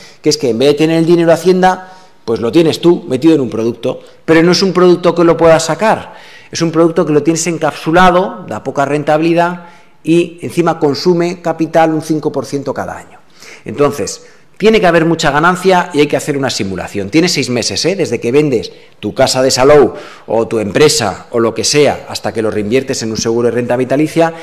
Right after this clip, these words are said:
tienes seis meses para tomar la decisión. Incluso puede haber salto de año.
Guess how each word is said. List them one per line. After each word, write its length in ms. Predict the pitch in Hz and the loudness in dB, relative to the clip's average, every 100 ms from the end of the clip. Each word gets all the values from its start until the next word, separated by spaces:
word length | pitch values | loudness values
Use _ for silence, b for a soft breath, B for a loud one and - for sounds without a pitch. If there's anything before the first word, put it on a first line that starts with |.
| B - | B -6
tienes 240 | 127 135 | -2 -2
seis 180 | 135 120 | -2 -4
meses 260 | 135 151 - | -4 -4 -4
para 220 | 127 107 | -6 -4
tomar 220 | 107 120 | -6 -4
la 60 | 127 | -4
decisión. 480 | 92 - 101 95 - b b | -6 -8 -8 -10 -14 b b
Incluso 320 | 151 120 117 | -10 -6 -4
puede 160 | 101 147 | 2 4
haber 160 | 143 135 | 4 2
salto 340 | 143 135 123 | -4 -4 -6
de 120 | 101 | -6
año. 260 | 95 85 | -10 -14